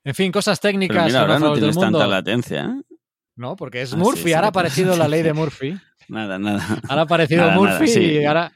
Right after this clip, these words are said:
Speaker 1: ahora que terminamos el programa ha dicho, "Va, venga, vamos a hacer que no haya tanta latencia".
Speaker 2: Han sido dos segundos. Lo que ha habido momentos de cuatro seg-, antes lo contaba y ha habido momentos que casi cuatro segundos de latencia. Ahora yo creo que ya son dos o uno y medio.
Speaker 1: No sé.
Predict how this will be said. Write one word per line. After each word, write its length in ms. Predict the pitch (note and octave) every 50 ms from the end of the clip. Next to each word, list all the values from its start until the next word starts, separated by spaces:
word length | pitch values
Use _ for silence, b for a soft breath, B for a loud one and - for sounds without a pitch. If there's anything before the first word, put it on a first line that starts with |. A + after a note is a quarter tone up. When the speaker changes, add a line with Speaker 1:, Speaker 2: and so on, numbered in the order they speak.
| _
Speaker 1:
ahora 240 | - C#3+ D#3 E3 E3+
que 100 | D3+ E3+
terminamos 580 | C#3+ F3 E3 D#3+ D3+ D3+ D3 D#3 D#3 D#3 D#3 D3+
el 120 | D3 D3 C3
programa 400 | B2+ C#3+ C#3+ C#3 C#3+ C#3+ D3 D3+
ha 40 |
dicho, 260 | D3 C#3+ B2+ - B2+ B2+
"Va, 260 | C3 B2 G#2+ G2+ G#2+
venga, 260 | A2+ A2 G#2+ G2+ F#2+
vamos 280 | G2+ G#2+ G#2+ G#2+ G#2 G#2
a 100 | G2 F#2+
hacer 240 | G2+ - A2+ G2+
que 80 | F#2+ G2+
no 80 | G2 G2
haya 180 | F#2+ F#2+ F#2+
tanta 280 | F#2+ G2 G2 G2 - G2
latencia". 180 | F#2+ F2+ - A2
Speaker 2:
Han 60 | A#2+
sido 300 | - - B2+ B2+ B2 A#2+
dos 160 | A#2 A#2 A2
segundos. 480 | - - G#2+ G#2 G2+ G2 F#2 G2 G2 -
Lo 100 | G#2+ G2+
que 80 | A2+
ha 40 | A#2
habido 200 | B2+ D3 D#3+ D#3
momentos 420 | C#3 B2 B2 C#3 C#3+ C3+ F3 D#3 B2+
de 140 | B2+ A2+
cuatro 240 | G2 - A#2 G#2+ B2+ B2
seg-, 220 | - A#2+ G#2+ -
antes 300 | C2+ A2+ D#3 C3+ D#3+ C#3+
lo 120 | B2+ B2
contaba 460 | A2+ A#2 A2+ G#2+ G2+ A2+ B2+ D3+ D3+ B2+
y 140 | G#2+ G#2
ha 40 | G#2
habido 300 | G#2 G#2+ A#2 B2 A#2+ A#2
momentos 340 | G#2+ G#2 G#2+ A#2 D3 D3+ D3
que 140 | - E3 A#2+
casi 260 | - G#2 G2+ - -
cuatro 220 | - A2 G#2 A2+ A2+
segundos 360 | - - G2+ G#2 G2 A#2 A2
de 100 | A2 G#2+
latencia. 480 | G2 F2 - - D2 G2 B2 - - -
Ahora 160 | F2+ G#2 A#2
yo 140 | A#2 G#2+ F2+
creo 140 | - G2 -
que 160 | - F2 E2+
ya 100 | F2+ F2+
son 400 | - - E2+ F2+ F2 E2+ - - _ _ _ _ -
dos 380 | F#2+ - - B1 A1+ - - -
o 140 | - C2+ D#2
uno 180 | D#2+ E2 E2+ D#2
y 60 | C#2
medio. 400 | C#2 B1 B1 - - - - _ _ _ _ _ _ _ _ _ _ _ _ _ _ _ _ _
Speaker 1:
No 140 | - G2+ F#2
sé. 240 | - - F2 -